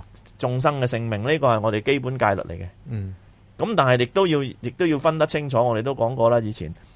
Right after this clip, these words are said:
Speaker 1: 你唔通蝗蟲嚟到，你唔保護你屋企人咩？
Speaker 2: 係啊。
Speaker 1: 由佢住爛你間屋咩？唔得㗎嘛。
Speaker 2: 係啊。嗯。
Speaker 1: 噉呢個係，呢種就唔係話我為咗自己嘅享受或者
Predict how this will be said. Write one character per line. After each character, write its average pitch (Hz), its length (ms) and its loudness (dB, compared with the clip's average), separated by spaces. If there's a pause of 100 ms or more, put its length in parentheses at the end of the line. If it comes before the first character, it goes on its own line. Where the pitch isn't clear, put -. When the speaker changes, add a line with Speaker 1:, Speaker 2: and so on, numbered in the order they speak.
(180)
Speaker 1:
你 147 100 2
唔 131 100 0
通 180 160 4
蝗 110 240 6
蟲 110 180 -4
嚟 104 140 2
到， 123 160 2
你 120 100 2
唔 107 160 -4
保 104 100 0
護 143 180 0
你 117 60 2
屋 139 60 0
企 135 100 -4
人 120 140 2
咩？ 120 140 0
Speaker 2:
係 127 40 2
啊。 - 40 2
Speaker 1:
由 120 100 6
佢 127 120 2
住 123 120 -8
爛 107 160 4
你 113 120 -4
間 131 180 0
屋 - 40 -8
咩？ 131 200 -2
唔 110 60 -4 (100)
得 135 100 2
㗎 131 140 -4
嘛。 135 160 -2
Speaker 2:
係 117 80 -2
啊。 110 240 -6
嗯。 110 140 -10 (440)
Speaker 1:
噉 156 140 -2
呢 185 100 2
個 147 80 2
係， 117 220 2 (180)
呢 202 160 6
種 170 260 4
就 113 160 8
唔 104 220 -4
係 113 180 2
話 110 140 4
我 104 180 -2
為 113 160 4
咗 120 120 0
自 113 160 -6
己 113 180 0
嘅 113 200 4
享 113 220 -2
受 113 160 2
或 104 140 2
者 123 220 0